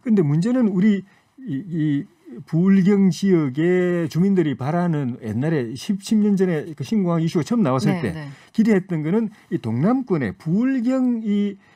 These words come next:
Speaker 1: 그 주민들만 이용하는 공항이 아니었거든요.
Speaker 2: 네.
Speaker 1: 남북권,
Speaker 2: 네,
Speaker 1: 충청
Speaker 2: 네.
Speaker 1: 이남부터 해가지고 호남, 영남까지 해서 한 이천만 정도의 주민들이 이용하는
Speaker 2: 음.
Speaker 1: 인천공항에 비길 만한 정도의
Speaker 2: 네.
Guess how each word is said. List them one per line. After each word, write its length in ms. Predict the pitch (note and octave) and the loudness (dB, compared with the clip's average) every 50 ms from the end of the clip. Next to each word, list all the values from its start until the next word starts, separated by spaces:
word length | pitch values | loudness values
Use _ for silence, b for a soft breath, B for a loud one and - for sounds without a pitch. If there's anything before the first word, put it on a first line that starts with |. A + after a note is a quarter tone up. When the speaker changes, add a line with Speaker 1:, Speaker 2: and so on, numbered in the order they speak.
| b b b _ | b b b _
Speaker 1:
그 680 | - - F#3 F3+ F3+ F3 F3 E3+ E3+ E3+ E3 E3 F#3+ F3+ | -2 0 2 2 4 2 2 2 0 0 -2 -2 -6 -8
주민들만 640 | - - E3+ G3 A#3+ A#3+ A3 G3+ F#3 G3 A3+ A3 D#3+ | 0 2 4 4 4 4 2 2 2 4 2 2 2
이용하는 560 | C3+ C#3+ D#3 D3+ D#3+ D#3 D#3+ D#3+ D#3+ D#3+ - | 2 0 0 0 0 0 0 0 -2 -2 -2
공항이 360 | - B2+ C3+ D#3+ E3 D3+ C3 | -2 -2 0 2 0 0 -2
아니었거든요. 680 | - - - A#2+ B2+ C#3+ C3+ - - G#3+ C#3+ G2+ F#2 - | -6 -6 -4 -2 -2 -2 -2 -2 -2 -2 0 -2 -2 -2
Speaker 2:
네. 260 | F#3+ F#3 E3+ D3 C3+ C3 | -4 -4 -4 -4 -8 -6
Speaker 1:
남북권, 460 | C#3+ F3 B3 D4 B3+ F#3+ E3 - B2+ F#2 | -4 -2 -2 0 -2 -4 -4 -4 -6 -6
Speaker 2:
네, 60 | D#2+ - | -6 -10
Speaker 1:
충청 440 | - - F#3+ G#3+ G#3+ C#3+ D3 F#3+ C4 | -6 0 2 2 2 2 0 0 2
Speaker 2:
네. 60 | A#3+ | 2
Speaker 1:
이남부터 500 | F3+ C#3 C#3+ F3 G3 G#3 F#3+ G#3 G3 E3 | 2 2 2 2 2 2 0 0 0 0
해가지고 260 | D#3+ F3 F3 E3 D#3 C3+ | 0 0 2 0 0 -2
호남, 380 | - E3+ F3 G3+ G#3 F#3 D#3 | 0 0 2 2 2 2 2
영남까지 480 | E3 F#3 G3 G#3 G3+ G3 G3 F3 D3+ E3 | 2 0 0 0 0 0 -2 -2 -2 -2
해서 160 | D#3 - D#3 | -4 -2 -2
한 60 | A#2+ | -2
이천만 540 | A#2+ D3 D3 - - B3 B3+ C4 C4 C4 A3+ | -2 -4 -4 -6 -8 -6 -4 -2 0 0 0
정도의 640 | F3+ D#3+ C#3+ C#3+ C3+ D#3 D3+ D3 D#3 G3+ A#3 A#3+ A3 b b b b b b b | 0 0 0 0 0 0 0 2 2 2 2 0 -2 b b b b b b b
주민들이 520 | - E3+ F3 G#3+ A3 F#3+ G3 E3 C#3 A2 | 0 2 4 4 4 4 4 2 2 0
이용하는 500 | A2+ C3+ D#3+ D#3+ C#3 D3 D3+ E3+ D3 G2+ | 0 0 0 0 0 2 2 2 0 0
Speaker 2:
음. 360 | A3 G#3 G3 F#3+ F#3 F#3 F#3 F3 F3+ - | -2 -4 -6 -6 -6 -8 -8 -10 -4 0
Speaker 1:
인천공항에 960 | G3 G3+ G#3 F3+ - C#4 C4+ C4 G#3+ F#3 F3+ F3 F#3 G#3+ G#3+ G#3+ G3+ F#3 E3+ | 2 2 2 2 0 0 0 2 2 2 2 2 2 2 2 2 2 2 2
비길 260 | - A#3+ A3 A3 F#3+ | 2 2 2 2 2
만한 260 | E3+ E3 D#3 D#3+ D#3+ | 2 2 2 2 0
정도의 480 | C3+ B2 A2+ A#2 A#2 A2 C#3 C3+ C3+ E3+ | 0 -2 -4 -4 -4 -4 -4 -2 2 2
Speaker 2:
네. 320 | G#3 A3+ E3 D#3 F#3+ A#3 | 2 2 0 -2 -8 -12